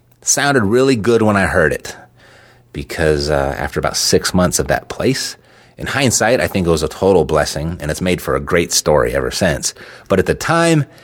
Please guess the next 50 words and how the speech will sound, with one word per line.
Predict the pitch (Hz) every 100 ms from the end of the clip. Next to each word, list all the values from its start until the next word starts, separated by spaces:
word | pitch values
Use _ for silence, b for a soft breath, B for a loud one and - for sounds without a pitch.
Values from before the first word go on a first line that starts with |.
| b b b b b -
uh, | 95 90 -
it | 92
felt | - 95
like | 80
hell. | - 76 - - _ _ -
I, | 82
I, | 76 -
I | -
wasn't | 73 78 90 82 -
sure | - - 90 85 80 80 - B B B
if | 69 -
what | 87
he | 73
had | 78
said | - 85 78
was | 73 71
true | - - 98
or | 90
not | 82 80 -
about | 73 78
it | -
being | 82
the | 78
final | - 76
frontier | - - - -
to | 76
wealth, | 76 76 - - B B B -
but | 78
I |
really | 82 98
missed | 78 80 113 -
my | 87 78
money | 78 80 78 - b b b b
and | 69
I |
wanted | 65 78 120 110
it | 82
back. | 80 76 69 - - -
So | -
I | 92
went | 101 92
with | 76
it. | - -
And | - - _ _ _ _ _ _ _ 123
that | 147
was | 110
probably, | - 85 82 76 78 82 80 76 73
I | 170 -
don't | - 67
know, | 80 92